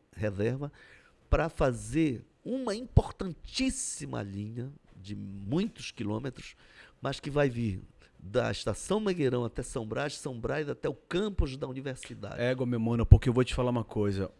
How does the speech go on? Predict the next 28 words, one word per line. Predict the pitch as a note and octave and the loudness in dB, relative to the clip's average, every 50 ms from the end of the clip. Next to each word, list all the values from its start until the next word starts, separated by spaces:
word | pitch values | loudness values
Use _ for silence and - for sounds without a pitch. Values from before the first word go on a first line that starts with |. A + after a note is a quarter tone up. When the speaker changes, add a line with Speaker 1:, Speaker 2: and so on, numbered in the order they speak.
| _ - | _ -14
Speaker 2:
O | C#3+ | -14
que | - - - F#3+ | -12 -10 -8 -4
Speaker 1:
Ônibus | C3+ E3 F#3+ G3+ G3+ A#3 | -2 0 0 0 2 4
Speaker 2:
são | D3+ D3+ D#3 E3 E3 | 6 6 8 8 6
Speaker 1:
elétrico. | E3+ D3 C#3 D3+ C3+ B2+ B2+ A#2+ C#3 | 6 6 4 4 4 6 6 6 6
Speaker 2:
os | C3+ | 8
ônibus | C#3 C#3 C#3 C3 B2+ C#3 B2+ A#2 | 8 8 8 6 4 2 0 0
de | B2+ | -2
Belém, | A#2+ A#2+ G#2+ F#2+ F2 F2 E2+ E2+ | -4 -2 0 0 0 0 -2 -4
cara? | - - F#2+ F2+ F2+ E2+ E2+ E2 | -6 -6 -6 -6 -4 -6 -6 -8
Speaker 1:
Pois | E3+ - - - | -8 -8 -6 -6
é. | F#2+ F#2+ G2 D3+ | -6 -6 -4 -4
Speaker 2:
Nossa. | E3 E3+ D#3 D3+ C#3 C3 B2+ B2 A#2+ A#2 D#3+ | -4 -2 -2 0 0 0 0 0 -2 -2 -2
Speaker 1:
Mas, | F3+ - | -2 0
Fabrício, | - F3+ D3+ E3+ A3 F#3+ C3+ - C#3+ B2 - - - - - | 2 0 0 2 0 0 0 0 -4 -6 -6 -8 -18 -6 -2
tem, | B3+ C4 B3 A3+ D3+ | 0 0 0 -2 -2
tem | - - G3+ F3 | 0 0 2 4
razão | E3+ D#3 C3+ D3+ E3 | 4 2 2 2 -2
o | C#3+ | -4
seguinte, | - D3 B2+ A#2+ G#2+ - C#3 | -4 -4 -6 -4 0 2 4
olha, | A2+ G#2 G2 - - - - - - | 4 4 2 -4 -12 -20 -18 -6 -2
eu | D#3 D#3+ | -2 0
tô | - - E3 | 4 4 4
aqui | C3+ A#2+ - D#3 D3 | 4 4 0 -6 -6
no | B2 A2+ | -6 -6
teu | - - A#2 | -4 -4 -4
estúdio | G#2+ - - - - A#2+ G2+ G#2+ A2+ | -4 -6 -8 -6 -4 -4 -2 -2 -2
lindo, | A#2+ D3 D3 A2+ G2+ G2 F#2 | -2 -2 -2 -4 -6 -10 -12